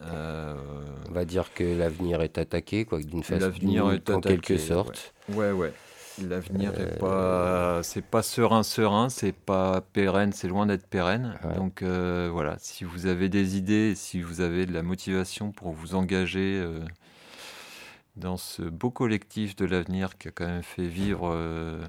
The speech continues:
Speaker 2: Depuis au moins
Speaker 1: le
Speaker 2: sept ans.
Speaker 1: quartier, la place Guérin, euh, depuis sept ans, ouais. Euh, voilà. Euh, à arriver nombreux.
Speaker 2: Voilà.
Speaker 1: On décidera certainement, enfin, je sais pas, il y aura peut-être, euh,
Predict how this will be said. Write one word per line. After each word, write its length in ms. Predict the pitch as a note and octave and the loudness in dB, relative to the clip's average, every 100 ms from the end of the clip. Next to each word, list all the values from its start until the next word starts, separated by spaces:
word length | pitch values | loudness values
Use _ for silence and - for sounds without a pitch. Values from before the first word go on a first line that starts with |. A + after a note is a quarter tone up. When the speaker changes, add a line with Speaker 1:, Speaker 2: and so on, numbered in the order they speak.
| - - | -12 -14
Speaker 2:
Depuis 360 | D#2 - F2+ | -14 -6 -2
au 20 | |
moins 140 | F2 E2+ | 0 2
Speaker 1:
le 20 | |
Speaker 2:
sept 240 | G2 F2 | 2 4
ans. 80 | G2+ | 6
Speaker 1:
quartier, 480 | A#2+ B2 - F#2+ G2 | 6 4 -2 0 2
la 140 | F#2 F2 | 0 -2
place 340 | - F#2 F2 | -2 -2 -2
Guérin, 640 | F#2 F2+ F#2 G2 F#2+ F#2 | 0 2 2 0 -2 -2
euh, 580 | E2 D#2+ D#2+ D#2+ D#2+ E2 | -2 -4 -6 -6 -6 -8
depuis 460 | E2 E2 - - E2 | -8 -10 -12 -14 -12
sept 360 | - F2 - | -6 -6 -2
ans, 240 | A2+ B2 F#2+ | -2 0 0
ouais. 200 | G2+ A2+ - - - - - - - _ _ | 0 -4 -16 -20 -20 -18 -16 -18 -20 _ _
Euh, 260 | F2+ E2+ E2 E2 | -8 -6 -4 -2
voilà. 260 | F2 D#2+ - _ _ - - | 0 -2 -6 _ _ -20 -8
Euh, 540 | F2+ F2 E2+ E2 E2 A#1+ | -4 -2 0 0 -2 0
à 160 | F2 | 0
arriver 340 | E2+ F#2+ F2+ A2+ | 2 2 2 4
nombreux. 420 | A#2 A2 G2+ G2+ A2+ - - | 6 4 4 4 0 -14 -6
Speaker 2:
Voilà. 280 | F2+ E2 E2+ | 0 2 0
Speaker 1:
On 220 | F2 F2 | -2 -4
décidera 580 | E2+ F2+ - - E2+ F2+ | -2 -4 -4 -4 0 0
certainement, 640 | - F#2 - E2+ F2 F#2+ F2 | 0 -4 -4 -4 -2 0 -2
enfin, 260 | - F2+ | -2 -4
je 100 | E2+ | -2
sais 200 | F2+ - E2+ | -4 -4 -4
pas, 200 | D#2 E2+ | -2 -2
il 60 | |
y 40 | F2 | 0
aura 140 | E2+ | -2
peut-être, 300 | - F#2 - | -2 -6 -4
euh, 360 | E2+ E2 D#2+ | -4 -4 -4